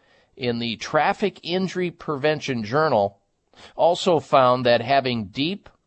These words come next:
thoughtful conversations while using a hands-free phone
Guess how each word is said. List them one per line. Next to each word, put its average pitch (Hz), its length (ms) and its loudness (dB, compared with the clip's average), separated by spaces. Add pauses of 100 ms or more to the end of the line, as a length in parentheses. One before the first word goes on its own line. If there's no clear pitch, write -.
(180)
thoughtful 170 680 2
conversations 147 1300 -2
while 127 280 4
using 143 480 -2
a 131 240 -2
hands-free 165 1000 -4
phone 120 600 -2